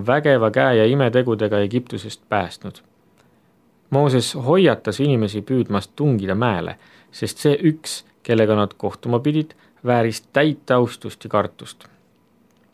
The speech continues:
Ja siis tuli Jumal ise ja rääkis nendega. Loe selle stseeni kirjeldust teise Moosese kahekümnendas peatükis. Siis Mooses juhtis rahva protsessioonis leerist välja Jumalaga kohtuma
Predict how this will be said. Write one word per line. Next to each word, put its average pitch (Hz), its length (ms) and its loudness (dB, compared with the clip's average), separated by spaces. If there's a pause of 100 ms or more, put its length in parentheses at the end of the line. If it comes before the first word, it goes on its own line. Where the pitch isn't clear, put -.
(220)
Ja 120 100 2
siis 180 260 0
tuli 120 260 2
Jumal 135 340 4
ise 117 200 0
ja 101 120 2
rääkis 107 480 -2
nendega. 87 400 -6 (1200)
Loe 147 240 4
selle 110 280 0
stseeni 135 420 0
kirjeldust 117 480 2
teise 123 260 0
Moosese 101 440 -4
kahekümnendas 98 720 -4
peatükis. 90 680 -8 (380)
Siis 165 400 0
Mooses 135 440 2
juhtis 127 320 -4
rahva 131 400 0
protsessioonis 110 720 -2
leerist 127 420 0
välja 127 240 2
Jumalaga 110 460 -2
kohtuma 98 600 -8